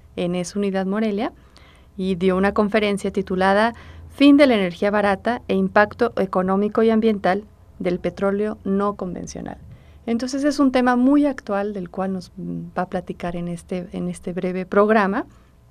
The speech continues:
Esta, esta conferencia, eh, se da en el marco de la materia en energía, ambiente y sociedad que se imparte actualmente ahí en la enes Morelia. Entonces, bueno, tenemos entendido, o no sé si todo el mundo sabe, que el noventa por ciento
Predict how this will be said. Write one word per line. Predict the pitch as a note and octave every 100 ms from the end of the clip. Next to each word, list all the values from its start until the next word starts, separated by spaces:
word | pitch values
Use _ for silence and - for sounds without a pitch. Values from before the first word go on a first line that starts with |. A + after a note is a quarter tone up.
| - _ _ -
Esta, | G#3+ -
esta | A3+ A3 - A3+ G#3+ G#3 G3+ - -
conferencia, | G3+ A3+ A3+ G#3+ B3 C#4 - - - - - -
eh, | F#3 F3+
se | E3+ F#3+
da | F3+ G3+ -
en | G3 F#3+
el | F#3+
marco | G#3 A3 G#3+ C4+ E4+ G3
de | G3
la | F#3+ F#3 F3+
materia | F#3 F#3+ G#3 G#3 G#3+ G#3+
en | G#3 F#3+
energía, | F#3+ G3 - A#3 A#3+ B3
ambiente | - G3+ G3 G#3 G3+ G#3
y | G3+
sociedad | F#3 E3+ F3 E3+ E3+
que | - E3 -
se | - F3
imparte | E3+ F3 F3 E3
actualmente | - F3 F#3 F#3+ F#3 B3+ - - - -
ahí | F#3 F#3
en | F#3
la | F#3 -
enes | E3+ F3 E3+
Morelia. | F3 F3 F3 E3+ - - - - - -
Entonces, | A#3+ C#4 C#4 C4+
bueno, | D4 C4
tenemos | A#3+ A#3 A#3+ A3+
entendido, | G#3+ G#3 G#3 G#3+ A3+ G#3+
o | F#3+
no | G3
sé | G#3 G#3+
si | G#3
todo | F#3+ F#3+ G3+
el |
mundo | G#3 G#3
sabe, | G#3 G3+ G3+
que | G#3+ F3+
el | E3+
noventa | F3+ F#3 G3+ B3+ D#4
por | G#3+
ciento | F3 F3+ F3+ F3 F#3 F#3